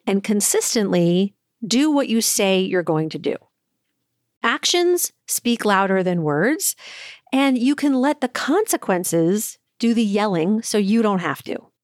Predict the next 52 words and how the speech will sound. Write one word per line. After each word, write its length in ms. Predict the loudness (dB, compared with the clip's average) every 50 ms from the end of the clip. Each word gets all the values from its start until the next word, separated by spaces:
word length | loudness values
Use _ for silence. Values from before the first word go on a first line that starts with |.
| _ _ _ _ _ -20 -20 -20 _ _ _ _ _ _ -4
For 200 | -2 0 0 0
example, 580 | 0 0 -2 -2 -2 -4 -4 -4 -4 -2 -2 0
when 200 | 0 2 2 2
you 140 | 2 0 0 0
ask 340 | 0 0 0 -2 -4 -2
your 100 | -4 -4
kids 320 | -4 -2 -2 -2 -2 -2 -4
to 100 | -6 -6
clean 260 | -6 -2 -2 0 2
up 140 | 0 0 0
their 120 | -2 -2 -2
toys 460 | -2 -2 0 0 2 2 2 0 -2
and 160 | 0 0 2
they 120 | 2 2 0
don't, 560 | 0 0 0 2 2 2 2 0 -2 -4 -10 _ -20 -20 -20 -20 -20 -20 -16 _ -4
you 120 | -4 -2
can 220 | -2 -2 -4 -4
calmly 720 | -4 -6 -6 -4 0 0 2 2 2 2 2 2 2 0 0
put 240 | -2 -4 -6 -4 -2
them 140 | 0 0
in 60 | 0 0
a 40 |
box 380 | 0 0 0 0 -2 -2 -2 -2
on 100 | 0 0
a 60 | 0
shelf 480 | 0 0 0 2 2 0 -2 -4 -10 _ _ -20 -20 -20 -20 _ _ -2
and 180 | 0 2 2
let 140 | 2 2 2
your 120 | 0 -2 -2
kids 320 | -2 -2 -2 -2 0 0
know 140 | 0 0 2
that 140 | 0 0 -2
because 340 | -2 -2 0 0 0 0
they 120 | 0 0 0
didn't 200 | 2 0 0 -2
clean 220 | -2 -2 0 0
up 160 | 0 0 0
like 200 | 0 -2 -2 0
you 100 | 0 0
asked, 500 | 2 2 0 0 0 -2 -6 -8 -10 -14 _ _ _ _ _ _ _ _ _ -2
they 80 | 0 2
won't 180 | 2 2 2
be 80 | 2 0
able 140 | 2 0 0
to 60 | -2
play 220 | -2 -2 0 0
with 120 | 0 0 0
those 200 | 0 0 0 0
toys 280 | 0 0 0 0 0
the 100 | 0 0
next 260 | 2 2 0 0 -2
day. 360 | 0 0 0 0 -2 -4 -10